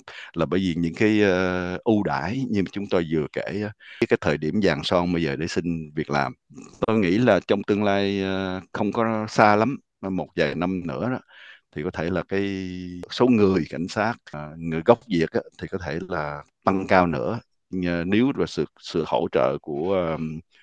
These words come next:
ờ, nghĩa là có sự giúp đỡ của cha mẹ, khuyên con cái nên lựa cái nghề này.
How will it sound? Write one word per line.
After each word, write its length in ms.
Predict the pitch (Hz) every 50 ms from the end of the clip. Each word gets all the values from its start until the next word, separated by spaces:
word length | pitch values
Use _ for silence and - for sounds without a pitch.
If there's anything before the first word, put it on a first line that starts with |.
| _ _ _ -
ờ, 220 | 87 87 85 80
nghĩa 160 | 78 78 80 87
là 200 | 92 82 76 - -
có 80 | 104
sự 180 | - - 78 78 85 -
giúp 160 | 110 - -
đỡ 260 | - - - 62 85 - -
của 80 | 95
cha 160 | - 98 90
mẹ, 300 | 82 78 65 58 62 71 80 - - _ _
khuyên 300 | - - 110 98 85 87
con 240 | 87 90 82 85 -
cái 260 | - 90 92 107 113 117 - - - - - - - _
nên 320 | 92 92 90 85 78 85
lựa 280 | 80 76 65 60 67 78 -
cái 120 | 104 101
nghề 160 | 85 71 69
này. 260 | - - 135 131 -